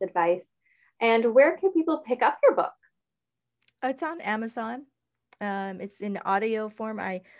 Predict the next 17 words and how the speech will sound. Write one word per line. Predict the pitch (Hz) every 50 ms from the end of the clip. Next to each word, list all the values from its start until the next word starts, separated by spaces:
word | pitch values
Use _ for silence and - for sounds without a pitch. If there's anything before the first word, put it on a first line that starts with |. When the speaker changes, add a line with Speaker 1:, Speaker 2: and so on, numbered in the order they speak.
| - - _ _ _ -
Speaker 2:
uh, | - 190 180 170 -
I | - 190
was | 196 226 262 262
gonna | - 302 285 269 220
read | 208 208 214 220 262
it, | 330 339 - -
but | 190 196 185 180 - -
I, | - 190 190 180 175 175 175 170 170 -
uh, | 170 185 180 170
hired, | 180 175 185 180 175 175 180 175 -
I | 175 175
decided | 165 175 - 185 170 170 170 170
to | 196 190
hire | 190 190 175 165 160 165 - - -
a | - 180 165 160 165 - _ _ _ _ _
professional | _ - 202 - 254 262 - - 247 233 214 208
voice, | - 180 175 180 196 196 - - -